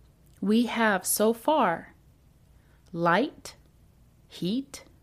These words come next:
wind, and water. And we know we cannot live without any of those things. Those are very high energy sources. The next energy source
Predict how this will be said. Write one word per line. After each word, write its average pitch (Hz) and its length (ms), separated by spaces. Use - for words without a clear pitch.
wind, 202 600
and 202 200
water. 269 500
And 208 160
we 277 160
know 294 240
we 240 180
cannot 285 440
live 214 680
without 233 560
any 226 360
of 170 160
those 165 260
things. - 460
Those 233 280
are 247 120
very 220 500
high 196 600
energy 175 640
sources. - 800
The 233 120
next - 680
energy 208 400
source - 680